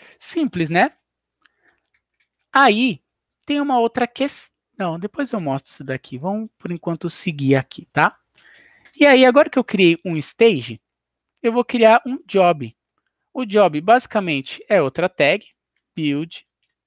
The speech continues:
A P I, porque o que eu estou fazendo aqui é, é fazendo o build de uma A P I. Olha,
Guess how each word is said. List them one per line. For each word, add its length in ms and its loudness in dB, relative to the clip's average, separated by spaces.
A 120 0
P 180 -2
I, 200 -2
porque 520 -6
o 80 -12
que 140 -4
eu 40 2
estou 220 -4
fazendo 380 0
aqui 260 -4
é, 400 0
é 60 -6
fazendo 380 -2
o 40 -4
build 320 -6
de 200 -8
uma 200 -4
A 40 -8
P 200 -2
I. 220 -8
Olha, 340 0